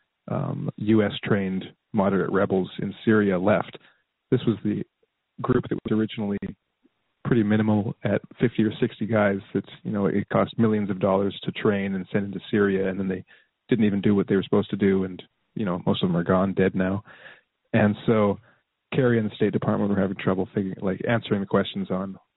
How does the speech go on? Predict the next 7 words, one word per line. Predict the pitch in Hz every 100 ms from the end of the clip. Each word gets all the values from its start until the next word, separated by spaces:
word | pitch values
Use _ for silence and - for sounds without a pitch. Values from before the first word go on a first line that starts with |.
| _
why | 117 101
they | 101 95 101 -
haven't | 110 101
been | 101 92 113 _ _ _ _ _ _ -
successful | - - 113 - 98
at | 95
all. | 104 92